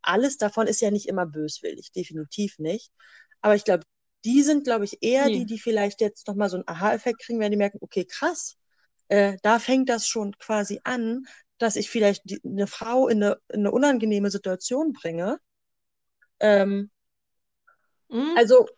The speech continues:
Speaker 2: Also, das würde ich jetzt nicht so unterschreiben, weil,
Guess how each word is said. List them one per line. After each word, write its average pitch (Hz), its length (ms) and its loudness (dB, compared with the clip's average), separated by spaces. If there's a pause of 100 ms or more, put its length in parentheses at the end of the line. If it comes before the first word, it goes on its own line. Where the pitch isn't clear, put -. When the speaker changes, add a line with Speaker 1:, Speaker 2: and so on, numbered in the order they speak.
(2500)
Speaker 2:
Also, 220 260 -6
das 262 160 -8 (100)
würde 285 160 -4
ich - 120 -8
jetzt - 280 -10
nicht 269 280 -12
so 262 200 -4
unterschreiben, 214 600 -6
weil, 214 420 -4